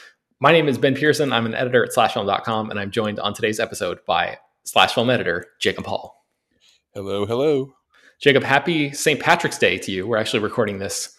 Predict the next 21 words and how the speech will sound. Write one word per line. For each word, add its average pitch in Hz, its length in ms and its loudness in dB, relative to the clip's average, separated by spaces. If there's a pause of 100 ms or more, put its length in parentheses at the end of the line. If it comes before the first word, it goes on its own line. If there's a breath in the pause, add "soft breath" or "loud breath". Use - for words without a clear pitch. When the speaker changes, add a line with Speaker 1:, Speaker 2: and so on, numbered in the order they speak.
(160 soft breath)
Speaker 1:
one 110 220 0
day 107 180 4
early, 107 480 0
but, 98 260 0
uh, 95 160 0
happy, 135 320 0 (200)
happy 143 220 -2
Saint 135 340 2 (180)
Patrick's - 340 4
Day 123 220 6
in 117 80 2
advance. 113 680 -4
<laughs> - 60 -10 (960 loud breath)
Speaker 2:
Well, 101 220 2
I'm 117 140 0
recording 143 380 2
this - 240 -8 (120)
from 120 280 0
bed 95 280 2 (140)
on 101 280 -4
painkillers. 87 760 -8